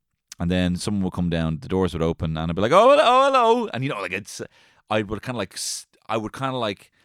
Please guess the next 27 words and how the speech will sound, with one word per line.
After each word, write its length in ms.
have 280
to 100
fake 720
my 200
enthusiasm. 840
I 60
would, 120
like, 160
step, 480
like, 320
step 320
out 180
of 60
myself 380
and 100
fake 400
my 140
enthusiasm, 720
you 60
know? 140
You 100
know, 100
that 140
kinda, 160
like, 140
"Oh, 120
hey!" 640